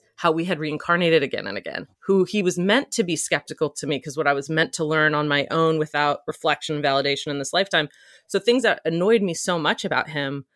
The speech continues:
I suddenly felt gratitude for him holding that role for me. So that's just a good example of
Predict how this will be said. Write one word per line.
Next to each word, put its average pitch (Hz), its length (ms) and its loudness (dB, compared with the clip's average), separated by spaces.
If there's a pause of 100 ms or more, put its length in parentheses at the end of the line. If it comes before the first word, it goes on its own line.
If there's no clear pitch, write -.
(240)
I 165 60 -2
suddenly 220 320 2
felt 147 240 -2
gratitude 208 680 -2
for 165 140 -4
him 160 220 -2
holding 156 540 4
that 135 200 0
role 147 560 4
for 135 300 -4
me. 95 280 -8 (380)
So - 180 2
that's 208 260 0
just 262 200 0
a 202 40 2
good 190 180 2
example 165 480 0
of 143 200 2